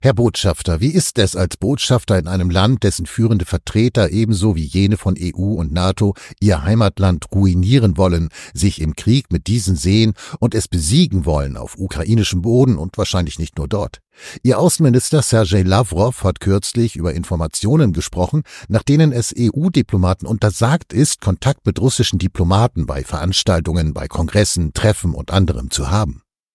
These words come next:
Wir arbeiten unter den Bedingungen, die der Aufnahmestaat für uns schafft.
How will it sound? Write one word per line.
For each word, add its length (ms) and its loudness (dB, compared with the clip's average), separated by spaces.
Wir 160 0
arbeiten 460 0
unter 240 -4
den 220 0
Bedingungen, 600 2
die 100 -6
der 160 -8
Aufnahmestaat 720 -2
für 120 -8
uns 180 -4
schafft. 360 -8